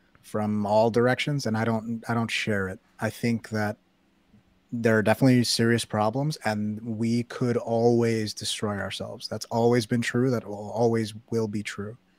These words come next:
is that, uh, none of this is guaranteed. But I definitely subscribe to the Steven Pinker kind of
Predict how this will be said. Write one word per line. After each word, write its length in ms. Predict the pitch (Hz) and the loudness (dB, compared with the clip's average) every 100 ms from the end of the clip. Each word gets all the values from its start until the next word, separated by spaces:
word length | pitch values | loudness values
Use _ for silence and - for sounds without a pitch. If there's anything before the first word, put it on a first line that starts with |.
| _ _ _ | _ _ _
is 200 | 107 101 | -2 -2
that, 240 | 104 101 - _ _ _ _ _ _ _ - | 0 -2 -4 _ _ _ _ _ _ _ -2
uh, 220 | 107 104 | 0 2
none 320 | 101 110 120 131 | 2 4 6 6
of 180 | 120 107 | 4 2
this 220 | 113 - | 2 2
is 140 | 104 | -4
guaranteed. 680 | - 107 104 98 - 98 110 - _ _ _ _ _ _ | -4 -2 -2 -4 -8 -10 -12 -20 _ _ _ _ _ _
But 360 | 139 139 117 - _ _ _ _ _ _ - | 8 8 6 0 _ _ _ _ _ _ -4
I 220 | 113 113 | 2 4
definitely 440 | 107 120 123 131 127 | 4 2 4 4 4
subscribe 680 | - 110 - 120 117 113 | 0 -8 2 6 6 6
to 180 | - 117 | 2 -2
the 380 | 107 110 110 113 | -2 -2 -2 -2
Steven 400 | - - 107 107 | -4 -2 -2 -2
Pinker 420 | 110 110 104 104 | -2 -4 -2 -4
kind 240 | 104 104 101 | -6 -6 -6
of 260 | 101 104 | -8 -12